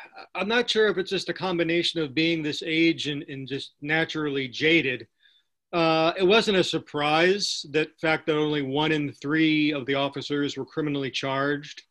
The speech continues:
Um, you know, Class D felony, I think it was three counts, each carries a maximum of five years in prison, fifteen thousand dollar bail, which is nothing.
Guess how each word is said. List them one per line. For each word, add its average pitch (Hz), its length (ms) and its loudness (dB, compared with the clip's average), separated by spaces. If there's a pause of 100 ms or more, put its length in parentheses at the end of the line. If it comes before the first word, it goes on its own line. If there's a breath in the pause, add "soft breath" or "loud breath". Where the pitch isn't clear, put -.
(1300)
Um, 151 800 4 (1200)
you 165 140 -2
know, 156 160 -4
Class 180 440 2
D 175 260 6
felony, 170 1000 8
I 165 80 -2
think 202 140 2
it - 20 6
was 165 160 2
three 170 300 6
counts, 165 680 -2
each 165 320 0
carries 160 400 2
a 147 60 -4
maximum 147 500 -2
of 131 140 -6
five 147 340 0
years 147 360 -2
in 135 120 -6
prison, 156 640 0 (880)
fifteen 190 400 2
thousand 160 380 4
dollar 151 340 4
bail, 143 340 2
which 143 160 -2
is 117 120 -6
nothing. 156 760 -6